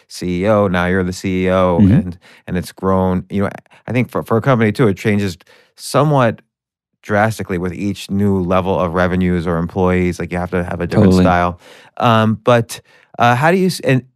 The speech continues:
Speaker 1: and it seems like it also infiltrates your life. Like, you have an office in San Francisco, but you live in Houston. I know you travel to a lot of countries during the year. Like, how many hours, even though you're the C E O, how many hours a week do you think you spend being, you know,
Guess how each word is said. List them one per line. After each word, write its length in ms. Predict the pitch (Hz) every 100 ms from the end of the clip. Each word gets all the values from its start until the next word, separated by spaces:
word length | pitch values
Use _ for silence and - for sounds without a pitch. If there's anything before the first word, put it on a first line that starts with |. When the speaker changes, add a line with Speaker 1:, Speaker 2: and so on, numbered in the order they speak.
| -
Speaker 1:
and 160 | 131
it 160 | 135 135
seems 240 | - 196
like 100 | 170
it 80 | 139
also 460 | 127 131 120 113 71 -
infiltrates 500 | 110 117 113 - 104
your 120 | 113 127
life. 240 | 123 98
Like, 100 | 90
you 80 | 98
have 160 | 107
an 80 | 98
office 460 | 98 120 123 107 107
in 240 | 104 101 - _
San 220 | - 110
Francisco, 360 | 95 113 107 104
but 100 | 92
you 80 | 92
live 200 | 113 127
in 120 | 110
Houston. 500 | 101 98 - 101 101
I 80 | 87
know 140 | 92
you 120 | 104
travel 400 | 95 90 92 101 98
to 100 | 90
a 20 |
lot 180 | 87 98
of 220 | 92 87 _
countries 380 | - 98 98 95
during 220 | 101 98
the 60 | 95
year. 320 | 92 95 95 - - -
Like, 120 | 107
how 100 | 147
many 240 | 151 123 -
hours, 600 | 107 113 113 110 104 - _ -
even 180 | 151
though 40 | 143
you're 140 | 131
the 80 | 117
C 280 | 107 117 127
E 40 |
O, 80 | 117
how 140 | 104
many 180 | 113 113
hours 300 | - 104 104
a 80 | 92
week 320 | 95 113 - - -
do 100 | -
you 100 | 90
think 240 | 90 98 90
you 80 | 95
spend 500 | - 95 92 92 - _ _ _ _
being, 460 | 101 98 98 95 - -
you 120 |
know, 100 | 104